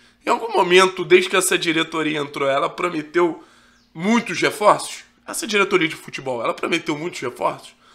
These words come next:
Ela prometeu elenco inchado? Ela prometeu, é, que o Atlético iria atrás de qualquer jogador?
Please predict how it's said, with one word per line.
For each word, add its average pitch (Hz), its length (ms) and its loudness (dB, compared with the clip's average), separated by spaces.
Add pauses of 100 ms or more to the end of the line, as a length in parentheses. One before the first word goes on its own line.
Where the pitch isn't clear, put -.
(180)
Ela - 140 0
prometeu 185 480 0
elenco 143 340 -2
inchado? 147 400 -2 (400)
Ela 175 160 0
prometeu, 180 880 2
é, 143 160 0
que 147 140 -8
o 143 40 4
Atlético 143 640 2
iria 139 380 -2
atrás 147 260 0
de - 60 -10
qualquer 170 420 -4
jogador? 131 480 -8